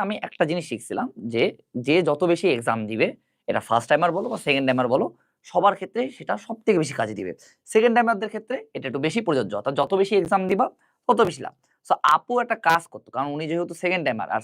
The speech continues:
সেকেন্ড টাইমারদের বেশিরভাগেরই কিন্তু প্রিপারেশন যথেষ্ট ভালো, কারণ ফার্স্ট টাইমে হয়তো কোনো একটা ছোট্ট ভুলের কারণে তারা চান্স হয়নি, তার পড়া প্রায় সবই শেষ। Even তুমি দেখবে যে তোমার পড়া রিভাইজ দিতেও কিন্তু বেশি সময় লাগবে না, তোমার এক মাসের মধ্যে বা দেড় মাসের মধ্যে তোমার ফুল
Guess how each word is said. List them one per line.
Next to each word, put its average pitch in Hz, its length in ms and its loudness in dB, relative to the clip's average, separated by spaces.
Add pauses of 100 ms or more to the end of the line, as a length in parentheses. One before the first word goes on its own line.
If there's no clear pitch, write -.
সেকেন্ড 156 260 0
টাইমারদের 185 600 0 (140)
বেশিরভাগেরই 175 600 0
কিন্তু 156 240 -6
প্রিপারেশন 139 400 -2
যথেষ্ট 208 260 0 (100)
ভালো, 78 120 -4 (320)
কারণ 196 200 -2
ফার্স্ট 180 180 4
টাইমে 202 180 -4
হয়তো 196 140 -6 (180)
কোনো 190 140 -4
একটা 170 180 -2
ছোট্ট 165 120 -12 (100)
ভুলের 147 260 -2
কারণে 175 220 2 (440)
তারা 135 320 6
চান্স 131 260 -2
হয়নি, 220 220 0 (120)
তার 127 200 0
পড়া 147 200 4
প্রায় 185 200 0
সবই 156 260 0
শেষ। 220 120 -2 (180)
Even 160 160 -2 (120)
তুমি 170 180 0
দেখবে 175 220 2
যে 220 120 0
তোমার 175 240 2
পড়া 170 200 4
রিভাইজ 165 220 0
দিতেও 180 200 -2
কিন্তু 196 180 -2
বেশি 151 200 -10
সময় 127 220 2
লাগবে 170 240 -2
না, - 40 -10 (460)
তোমার 190 220 6
এক 143 120 -8
মাসের 190 260 0
মধ্যে 196 200 -4
বা 233 120 2
দেড় 170 160 0
মাসের 180 220 -6
মধ্যে 185 240 -4
তোমার 170 160 4 (300)
ফুল 247 160 2